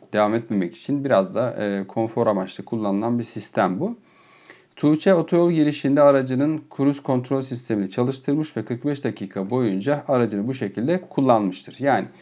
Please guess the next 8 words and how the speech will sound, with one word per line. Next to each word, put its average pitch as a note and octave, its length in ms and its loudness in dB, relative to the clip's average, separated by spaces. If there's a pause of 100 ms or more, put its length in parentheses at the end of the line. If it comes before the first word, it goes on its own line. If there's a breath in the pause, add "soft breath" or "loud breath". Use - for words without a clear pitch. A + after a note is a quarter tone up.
(200 soft breath)
sürekli D#3+ 760 2 (180)
aynı C#3+ 400 4
süratle C#3 960 2 (120)
aracını B2 600 0
kullanmış A2 580 -2
demektir. F#2 560 -4 (960)
Buna D3 180 2
göre C3+ 300 0